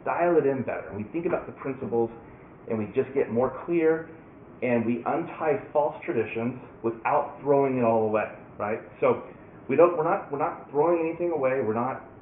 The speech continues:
saying this is apostate, or this is, this is that, and this is that, and let's go move on to over here. It's zooming out and making sure that the way we understand things is more and more precisely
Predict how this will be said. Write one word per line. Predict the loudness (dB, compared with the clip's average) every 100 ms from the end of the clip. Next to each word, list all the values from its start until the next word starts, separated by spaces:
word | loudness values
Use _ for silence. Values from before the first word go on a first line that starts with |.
| -20 -20 -20 -10 -2
saying | 0 0
this | 0
is | -2
apostate, | -2 0 -2 -2 -2 0
or | 0
this | -2 -2
is, | -6 -6 -6
this | -6 -2
is |
that, | 0 2 2
and | 0
this | -6
is | -4
that, | 0 0 0
and | -4
let's | -8 -4
go | -2
move | 0
on | 0 -2
to |
over | -4 -4
here. | -6 -4 -4 -6 -16 -20 -20 -20 -10 -6
It's | -6 -6 -4
zooming | -2 0 0
out | 0 -2 -6
and | -6
making | -4 -2 -4 -4 -4
sure | -2 -2 -4 -8 -8
that | -8 -8 -14 -20 -20 -14
the | -4
way | -2 -2
we | -2 -4
understand | -4 -6 -6 -6 -6
things | -8 -10 -10 -14 -20 -20 -20 -20 -14
is | -12 -12 -16 -10
more | -2 2 2 0
and | -4
more | -4 -4 -6
precisely | -10 -10 -10 -4 -2 -2 -4 -6 -6